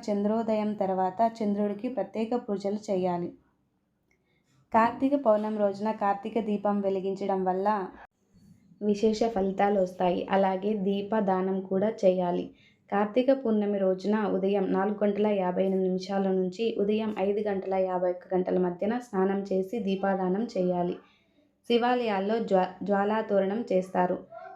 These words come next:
ఈ పవిత్రమైన రోజున దీపదానం, పండ్లు, నల్ల ఉప్పు, బియ్యం తదితర వాటిని పేదలకు దానం చేయాలి. ఆకలితో ఉన్నవారికి ఆహారం అందివ్వాలి.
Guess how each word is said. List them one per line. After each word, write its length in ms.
ఈ 100
పవిత్రమైన 760
రోజున 500
దీపదానం, 760
పండ్లు, 600
నల్ల 280
ఉప్పు, 540
బియ్యం 460
తదితర 340
వాటిని 440
పేదలకు 540
దానం 360
చేయాలి. 540
ఆకలితో 540
ఉన్నవారికి 760
ఆహారం 460
అందివ్వాలి. 600